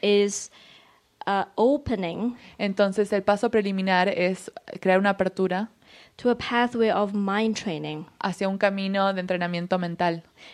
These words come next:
Speaker 1: Jesus said, "Okay, now you can give your mind over to me."
Speaker 2: Y Jesús me dijo, "Bueno, entonces ahora tú puedes darme la mente a mí".
Speaker 1: There was still a lot of resistance,
Speaker 2: También,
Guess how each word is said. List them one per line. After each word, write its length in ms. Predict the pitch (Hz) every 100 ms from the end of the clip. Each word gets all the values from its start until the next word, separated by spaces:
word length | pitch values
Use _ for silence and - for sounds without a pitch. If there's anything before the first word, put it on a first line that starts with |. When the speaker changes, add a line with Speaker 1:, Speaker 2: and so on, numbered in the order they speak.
| -
Speaker 1:
Jesus 320 | 214 220 214
said, 160 | 214 180
"Okay, 360 | 233 262 269 214
now 300 | 208 220 240
you 280 | 220 220
can 280 | 226 220 190
give 240 | 190 214 202
your 120 | 196
mind 300 | 185 190 190
over 240 | 185 185
to 140 | 180 185
me." 300 | 170 156 -
Speaker 2:
Y 80 | 196
Jesús 380 | 196 190 196 190
me 100 | 196
dijo, 240 | 185 190
"Bueno, 220 | 185 180
entonces 420 | 170 180 185 185 190
ahora 300 | 185 196 196
tú 120 | 190 -
puedes 260 | - 190 185
darme 220 | 185 180 175
la 100 | 170
mente 280 | 165 165
a 60 | 175
mí". 180 | 185 175 - -
Speaker 1:
There 140 | 196 202
was 160 | 214
still 380 | - - 233 254
a 100 | -
lot 300 | 220 208 226
of 100 | 269
resistance, 840 | 277 226 214 208 - 214 233 277 - -
Speaker 2:
También, 460 | 190 190 185 190